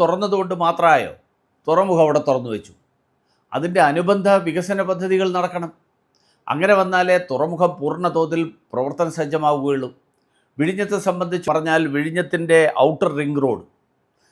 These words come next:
അറുപത്തിരണ്ട് പോയിന്റ് ഏഴ് കിലോമീറ്റർ ദൂരമുള്ള ഔട്ടർ റിംഗ് റോഡിന് അയ്യായിരം കോടി രൂപയാണ് കേന്ദ്രം ചെലവിടുന്നത്. ഈ തുറമുഖത്തെ ലോകവുമായിട്ട്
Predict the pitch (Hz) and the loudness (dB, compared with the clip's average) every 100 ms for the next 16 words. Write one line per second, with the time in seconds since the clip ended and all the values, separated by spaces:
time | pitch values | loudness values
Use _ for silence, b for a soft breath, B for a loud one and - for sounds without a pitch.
0 | _ - 131 170 196 - 180 175 165 165 | _ -4 -2 0 -2 -2 0 0 2 2
1 | 156 156 165 165 - 139 151 170 170 139 | 2 0 0 -4 -8 -4 -2 -2 -4 -4
2 | 139 143 143 139 143 131 131 131 139 135 | -2 -2 -4 -8 -10 -8 -4 -2 -2 -2
3 | 143 - 127 131 139 135 131 135 127 117 | -2 -2 -6 -4 -6 -6 -6 -4 -2 -4
4 | 104 110 127 _ _ _ _ _ 120 143 | -6 -10 -14 _ _ _ _ _ -4 -2
5 | 175 185 185 185 165 143 151 151 143 139 | 0 2 2 0 -2 -2 -2 -2 -2 0
6 | 135 131 127 127 127 131 127 123 117 113 | 0 -2 -6 -6 -6 -10 -4 -4 -4 -6
7 | 95 82 _ _ _ _ _ _ _ _ | -10 -16 _ _ _ _ _ _ _ _
8 | _ 120 180 175 135 147 170 165 180 - | _ -4 -4 -4 0 0 0 0 0 4
9 | 175 185 196 - 110 123 143 165 180 190 | 4 4 0 -8 -6 0 6 6 6 4
10 | 196 180 175 175 151 - | 2 0 2 0 -2 -2